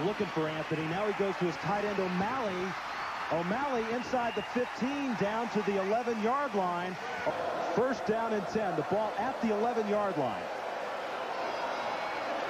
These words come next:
Sammy Smith, and he is met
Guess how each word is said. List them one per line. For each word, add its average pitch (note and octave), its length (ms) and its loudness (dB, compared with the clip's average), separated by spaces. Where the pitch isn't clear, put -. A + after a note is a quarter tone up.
Sammy F3+ 300 0
Smith, E3+ 280 0
and D3 180 0
he A3+ 120 2
is F#3 100 0
met C4 180 2